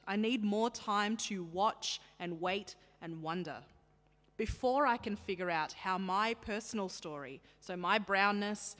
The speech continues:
my cisness, my heterosexuality, age, education, living situation, whatever, how all of those things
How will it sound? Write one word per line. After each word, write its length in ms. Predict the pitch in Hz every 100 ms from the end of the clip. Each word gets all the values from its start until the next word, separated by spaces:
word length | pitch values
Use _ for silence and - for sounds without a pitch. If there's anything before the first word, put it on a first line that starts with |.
| - -
my 100 | 165
cisness, 720 | - 226 214 - 208 208 -
my 100 | 180
heterosexuality, 1120 | 180 208 220 220 214 - 190 185 185 185 190 -
age, 460 | 175 190 196 185 147
education, 800 | 175 196 185 180 - 190 185 - - -
living 240 | 196 214
situation, 680 | 214 208 190 175 185 175 170
whatever, 520 | 185 254 202 147 180 - - -
how 240 | - 233 226
all 320 | 226 254 285
of 80 | 247
those 260 | 240 226
things 340 | - 214 208